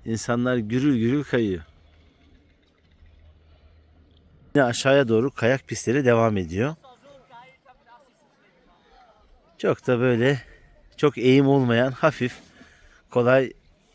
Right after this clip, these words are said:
pistler de buraya koymuşlar. Şu an şu gördüğümüz çam ağaçları, şu alçak tepeler, yani şu çam ağacının tam tepesi Almanya, arkada gözüken dağlarsa Avusturya. Evet, ben de kayak yapabilmeyi hep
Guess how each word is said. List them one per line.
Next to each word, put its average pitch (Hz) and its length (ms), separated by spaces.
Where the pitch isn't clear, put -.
pistler 101 480
de 143 200
buraya 117 220
koymuşlar. 107 540
Şu - 200
an 156 260
şu - 200
gördüğümüz 131 840
çam 139 240
ağaçları, 101 440
şu 120 160
alçak 117 420
tepeler, 101 380
yani 104 200
şu - 180
çam 131 240
ağacının 104 280
tam 127 180
tepesi 117 520
Almanya, 135 640
arkada 123 460
gözüken 98 460
dağlarsa 117 600
Avusturya. 107 600
Evet, 170 260
ben 135 160
de 143 60
kayak 135 320
yapabilmeyi 135 580
hep 135 160